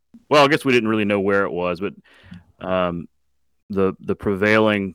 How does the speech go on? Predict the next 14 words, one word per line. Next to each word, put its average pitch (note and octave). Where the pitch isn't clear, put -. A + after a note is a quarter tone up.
proposal G2
now F#2+
is F#2
a, F#2
not A2
a B2
re-, A2+
not A2+
a A#2
elimination A2+
of G2+
the G2+
grocery F#2+
tax, -